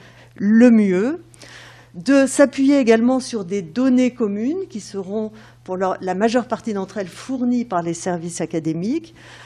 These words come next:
enfin d'observer ce qui se passe dans l'établissement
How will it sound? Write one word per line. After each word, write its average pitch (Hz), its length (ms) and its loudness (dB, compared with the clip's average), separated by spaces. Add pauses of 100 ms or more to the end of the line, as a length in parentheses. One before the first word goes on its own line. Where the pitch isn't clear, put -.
(160)
enfin 233 460 2 (100)
d'observer 214 760 0
ce 202 160 -8
qui 185 160 -10
se - 100 -14
passe 196 240 -2
dans 185 100 -4
l'établissement 175 880 -6